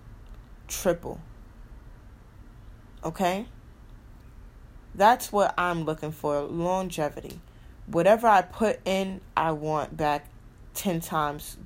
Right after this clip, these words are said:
what I put in. However it needs to work, it needs to work. But for me to just spend some money on some shoes and walk around, Oh yeah, they look good, they feel good, then next thing you know, they're out of style. Next season, boom,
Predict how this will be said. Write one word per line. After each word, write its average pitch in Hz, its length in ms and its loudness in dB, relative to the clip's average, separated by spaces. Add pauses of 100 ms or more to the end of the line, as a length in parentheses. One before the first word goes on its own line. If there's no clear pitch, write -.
(120)
what 151 180 0
I 131 100 2
put - 240 -4
in. - 160 -8 (720)
However 180 460 6
it 151 180 2
needs 170 260 0
to 165 80 -2
work, 147 240 0
it 131 80 -4
needs 143 220 -6
to 156 80 -6
work. 143 220 -4 (340)
But 175 120 4
for 170 140 -2
me 185 200 2
to 196 100 4
just 165 260 -2
spend 180 340 -2
some 170 220 -2
money 165 240 0
on 160 100 0
some 165 180 -8
shoes 165 500 0
and 143 140 -4
walk 160 240 -2
around, 160 340 0
Oh 202 180 0
yeah, 233 200 -2
they 240 180 0
look 240 260 -2
good, 233 260 0
they 220 140 2
feel 220 280 0
good, 202 360 -2
then 175 180 0
next 170 220 -2
thing 165 160 -4
you 156 60 -4
know, 151 160 -2
they're 143 220 -2
out 139 140 0
of 156 80 -10
style. - 300 -4 (1200)
Next 170 320 0
season, 151 500 -4
boom, 147 500 -4